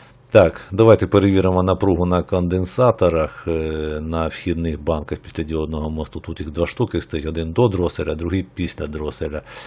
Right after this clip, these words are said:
Міряємо на першій банці, і, як ви бачите, напруга тут є триста тридцять вольт, це дуже добре. І на другому міряємо,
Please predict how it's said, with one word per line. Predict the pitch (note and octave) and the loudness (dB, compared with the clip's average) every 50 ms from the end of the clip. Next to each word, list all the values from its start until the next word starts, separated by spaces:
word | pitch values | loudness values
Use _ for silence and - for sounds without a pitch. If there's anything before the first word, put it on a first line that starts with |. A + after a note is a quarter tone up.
| - _ - | -16 _ 0
Міряємо | G#2+ A2+ G#2+ F#2 F2+ F2 F2 E2+ E2+ F2 F2 | 4 6 6 6 6 4 4 2 2 0 0
на | F2+ F2 | 0 -2
першій | - - E2+ D#2+ E2 E2 E2 | 0 0 0 0 0 -2 -4
банці, | E2 F2 A2 A#2+ A2+ - - - A2 - G2 | 0 0 0 0 0 -2 -4 -8 -8 -6 -6
і, | F#2+ F#2 F2+ | -4 -4 -2
як | F2 E2+ - | -4 -4 -4
ви | F2+ E2+ | -4 -4
бачите, | E2 E2 E2+ D#2+ - - E2 | 0 0 0 0 -2 -4 -6
напруга | E2 E2+ D#2+ - F2 E2+ E2+ D#2+ D#2+ D#2+ - - _ | -4 -4 -6 -4 -4 -4 -4 -4 -4 -6 -6 -8 _
тут | - - E2 D#2 - - - - - - - - - _ _ - | -8 -8 -8 -8 -8 -12 -18 -20 -20 -20 -20 -20 -20 _ _ -12
є | F2 E2 F2 F#2+ G2+ A2+ A#2 - - - - - | -6 -2 2 4 4 4 2 0 -2 -8 -14 -8
триста | - B2 B2 A#2 - - B2+ A#2 | -2 -2 0 0 0 -2 -4 -4
тридцять | - A#2+ A#2+ A2+ A2+ - B2 A2 - - | -2 -2 -2 -2 0 -2 -4 -4 -2 -4
вольт, | A2+ A#2 A#2 A#2 A2 - | -2 0 0 0 0 -2
це | - - G2+ F#2 | -4 -6 -6 -4
дуже | F#2 G2 F#2+ F#2 G2 F#2 | -2 -2 -2 -2 -2 0
добре. | F2+ G2 F#2+ F#2 F#2 F2+ F#2 - - - _ _ - | 0 0 0 2 2 0 0 0 -2 -8 _ _ -6
І | A#2 A#2+ A#2+ | -2 0 2
на | A2 G2+ | 2 2
другому | F2 E2+ F#2 F2 F2+ F2+ F2 F2+ F#2+ | 2 2 2 2 4 4 2 2 2
міряємо, | G#2+ A#2 B2 A2 A2+ A2 G#2+ G#2+ A2+ - | 2 2 4 4 4 4 4 2 0 -4